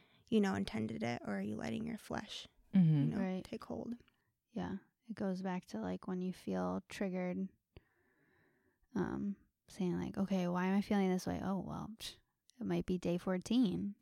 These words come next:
Speaker 3: You know what I
Speaker 2: Mm-hmm.
Speaker 3: mean? Or,
Speaker 1: Right.
Speaker 3: um,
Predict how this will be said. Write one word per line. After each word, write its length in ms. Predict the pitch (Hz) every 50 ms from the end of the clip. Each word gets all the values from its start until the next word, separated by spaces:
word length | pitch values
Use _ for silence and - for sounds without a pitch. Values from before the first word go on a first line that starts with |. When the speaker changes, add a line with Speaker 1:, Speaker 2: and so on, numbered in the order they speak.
| _ -
Speaker 3:
You 140 | 233 190 196
know 80 | 202
what 60 | 190
I 40 | 180 175
Speaker 2:
Mm-hmm. 100 | 180 190
Speaker 3:
mean? 420 | 190 190 196 208 226 233 - - - _
Or, 500 | - - 208 196 196 196 190 190 190 190 190
Speaker 1:
Right. 280 | 190 190 190 190 190 - - - - - - - - _ _ _ _ _ _ -
Speaker 3:
um, 560 | - 196 - - - - 196 196 202 196